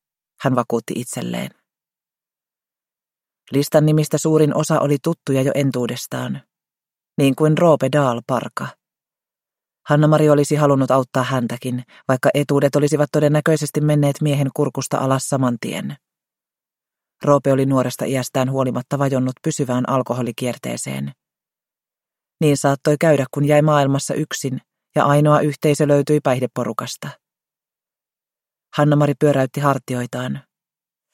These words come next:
Hän oli käyttänyt viimeiset tunnit täydentäen seurakunnan ekososiaalisen pilottihankkeen liiketoimintasuunnitelmaa.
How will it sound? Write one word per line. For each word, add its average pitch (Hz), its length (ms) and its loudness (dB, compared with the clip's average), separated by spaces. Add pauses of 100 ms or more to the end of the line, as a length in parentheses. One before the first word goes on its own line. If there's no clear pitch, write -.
(160)
Hän 143 140 2
oli 143 120 2
käyttänyt 139 440 0
viimeiset 135 480 0
tunnit 143 320 -2 (220)
täydentäen 147 520 4
seurakunnan 139 600 2
ekososiaalisen 139 920 0
pilottihankkeen 139 800 0
liiketoimintasuunnitelmaa. 127 1400 -2